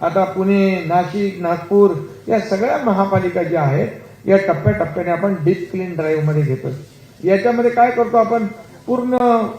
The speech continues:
माती साफ करतो, कचरा साफ करतो, पूर्ण माती, रॅबिट, डेब्रिज साफ केल्यानंतर ते रस्ते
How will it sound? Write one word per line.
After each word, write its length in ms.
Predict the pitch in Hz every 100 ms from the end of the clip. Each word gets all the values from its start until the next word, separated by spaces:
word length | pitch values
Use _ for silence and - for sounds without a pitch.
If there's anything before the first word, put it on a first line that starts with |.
| -
माती 320 | 185 190 226
साफ 300 | 208 190 -
करतो, 540 | 170 151 180 170 151 - - -
कचरा 340 | 196 214 214
साफ 340 | 190 196 190 190
करतो, 340 | 156 185 165 147 - - -
पूर्ण 640 | 285 311 302 285 277 294
माती, 540 | 262 226 - 254 247 233 233 - -
रॅबिट, 640 | 185 175 190 196 233 220 180
डेब्रिज 400 | 202 190 220 -
साफ 260 | 196 190
केल्यानंतर 480 | 185 175 175 175 226
ते 180 | 226 208
रस्ते 440 | 170 147 - 220